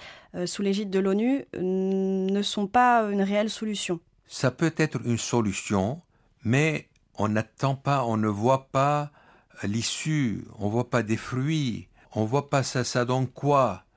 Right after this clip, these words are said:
Speaker 2: Et, et les gens sont pressés, ils veulent vite, parce qu'ils ont des enfants, les enfants grandissent dans cette situation terrible.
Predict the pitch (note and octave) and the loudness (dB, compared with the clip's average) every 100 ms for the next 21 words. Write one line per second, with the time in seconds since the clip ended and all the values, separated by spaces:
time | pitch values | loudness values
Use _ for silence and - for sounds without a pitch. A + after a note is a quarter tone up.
0 | _ A2 G#2 G2+ G#2 G2+ G#2+ G#2+ A2 A2 | _ -4 -4 -4 -6 -6 -4 -2 0 0
1 | C3+ C3+ - A#2 - C3+ - - C#3+ B2+ | 0 0 -2 -4 0 -2 0 0 0 2
2 | G2 G#2+ G#2 A2+ A2 - - - F#2+ A#2+ | 0 -2 0 0 0 -4 -16 -14 -6 -2
3 | D#3 - - A#2+ F2+ E2 - - - - | -2 -6 -4 -2 -2 -6 -14 -20 -20 -20
4 | _ _ G2+ G2 - G#2 G#2 A#2+ A#2+ A2+ | _ _ -6 -6 -8 -6 0 2 2 2
5 | A2+ A#2+ - D3 C3+ A2 G2+ G#2+ - A#2+ | 2 0 0 -2 0 0 -2 -4 -2 -4
6 | - G#2+ A2+ G2+ C3+ D3 - - G2 F#2 | -2 0 0 -2 -4 -4 -4 -2 0 0
7 | G2 - A2 - - F#2+ - A2+ - A2 | -2 -2 -6 -6 -4 -4 -4 -8 -2 -2
8 | G#2 - A#2+ G2+ - A#2 A2+ A#2 C#3+ G#2+ | -2 -2 -2 -2 -2 0 0 -2 -4 -2
9 | G2+ F#2 E2 | -2 -4 -6